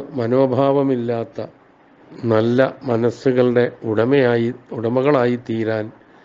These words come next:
ശ്രമിക്കുക. അള്ളാഹുവേ, ഞങ്ങളെ അതിന് നീ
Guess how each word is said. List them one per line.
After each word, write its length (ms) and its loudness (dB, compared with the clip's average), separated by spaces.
ശ്രമിക്കുക. 640 2
അള്ളാഹുവേ, 720 0
ഞങ്ങളെ 520 0
അതിന് 400 2
നീ 120 0